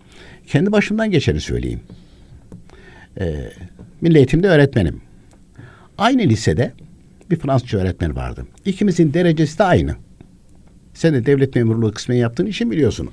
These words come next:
Aynı derecede olanların aldığı maaş bire bir aynı, kuruşuna varıncaya kadar. Ben evliyim, iki çocuğum var, hanım çalışmıyor. O evli, bir çocuğu var, hanımı çalışıyor. Bir seferinde geldi, dedi ki, "Ya Osman Bey," dedi,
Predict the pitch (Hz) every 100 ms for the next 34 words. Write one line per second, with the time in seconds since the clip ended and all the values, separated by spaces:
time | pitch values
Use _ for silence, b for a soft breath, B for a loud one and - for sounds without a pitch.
0 | - 185 240 247 131 127 113 117 101 -
1 | 143 151 110 98 90 - 175 196 127 101
2 | 104 202 254 - B B B - 247 202
3 | 160 143 240 262 247 208 151 - 208 -
4 | 196 151 98 82 73 64 - - - -
5 | - - - b b b b b b b
6 | 143 175 208 202 208 165 - 147 147 165
7 | 226 190 143 127 117 95 92 - 62 62
8 | - - - - - b b b b 135
9 | 151 180 190 208 185 - 117 101 80 139
10 | - - 117 117 117 104 85 - 58 -
11 | - - - - - - - - b b
12 | b b b - - - - 190 139 113
13 | 107 135 139 82 92 151 123 147 80 78
14 | 117 - 69 67 69 78 69